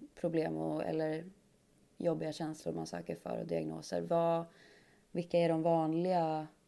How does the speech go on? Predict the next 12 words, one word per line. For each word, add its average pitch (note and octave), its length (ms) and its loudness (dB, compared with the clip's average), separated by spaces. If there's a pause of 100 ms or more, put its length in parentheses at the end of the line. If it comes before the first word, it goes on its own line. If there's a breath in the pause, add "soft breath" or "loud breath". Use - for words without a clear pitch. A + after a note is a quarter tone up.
(400)
problemen E3 800 4 (100)
som D#3+ 240 -2
man D#3 200 -2
söker D3+ 640 -4
sig D3+ 380 -6
till - 160 -16
psykodynamisk D#3+ 640 -2
terapi E3+ 420 -4 (140)
för - 220 -6 (180)
eller D#3+ 140 0
får - 240 -8
det - 80 -6